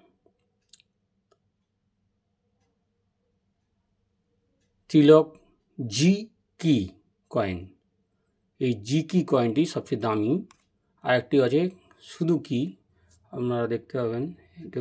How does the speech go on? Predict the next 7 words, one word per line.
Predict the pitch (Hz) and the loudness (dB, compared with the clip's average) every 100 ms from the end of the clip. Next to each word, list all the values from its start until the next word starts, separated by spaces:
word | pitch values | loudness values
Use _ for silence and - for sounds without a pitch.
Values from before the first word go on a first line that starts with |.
| 113 | -4
বড় | 110 113 | -2 -4
করলে | 127 113 110 | -4 -4 -4
বুঝতে | 110 107 | -4 -4
পারবেন। | 104 101 120 156 - _ _ _ - - - _ - - - - - - - - 107 | -4 -6 -8 -12 -18 _ _ _ -20 -20 -20 _ -20 -20 -20 -20 -20 -20 -16 -8 -6
দেখুন, | 110 - 120 180 - - - - - - - - - - - - - - 123 | -6 -6 -8 -8 -12 -18 -18 -18 -18 -20 -20 -20 -20 -20 -20 -20 -20 -8 -6
এখানে | 127 123 120 | -2 0 0
আছে, | 117 - | -2 -4